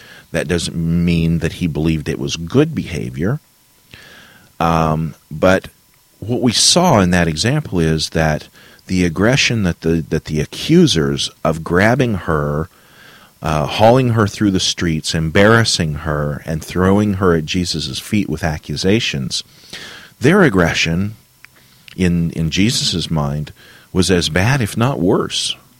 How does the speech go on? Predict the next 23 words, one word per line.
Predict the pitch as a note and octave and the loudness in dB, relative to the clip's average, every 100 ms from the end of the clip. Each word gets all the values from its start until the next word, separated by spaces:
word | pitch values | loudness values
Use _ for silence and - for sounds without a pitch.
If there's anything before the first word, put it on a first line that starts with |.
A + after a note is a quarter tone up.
| _ | _
than | - F2 F#2 F2 | -6 0 0 0
anything | - G2 C3 - A2 F2+ | 0 -2 -2 -2 0 0
that | D2 | -2
she | - G#2 | -4 -2
was | C3+ E2 | -2 -2
doing. | D#2 G#2 F#2 B1+ - _ - - - - - | 0 0 0 -4 -12 _ -20 -20 -20 -20 -6
So, | - - A#2+ A2 F2 _ _ _ _ _ _ _ _ _ - - - | 0 4 6 4 2 _ _ _ _ _ _ _ _ _ -18 -18 -14
so | - A#2+ | -2 0
Jesus | G#2 - F3+ E3+ C3 - - - | 2 2 2 0 0 0 -2 -4
didn't | G2 F#2+ C#3 B2+ - | -4 0 0 0 -2
stone | - - A#2 C3 B2+ | 0 2 2 2 0
her | G2 | -2
to | E2 D#2+ | -2 -2
death, | D#2 D2 - | -2 -2 -4
but | F#2+ | -8
neither | - G2 E3+ F3+ | -4 -4 -2 -4
did | D3 A2+ F2 | -2 -2 -2
Jesus | G2 G2 F#2+ E2 | -4 -4 -2 -2
stone | - - F#2 E2+ F2 | -2 -2 -2 -2 -4
to | E2 | -4
death | D#2 D2+ - | -4 -4 -6
the | D#2 | -8
accusers. | D2 - F3+ A3+ - - - | -8 -8 -6 -6 -8 -8 -10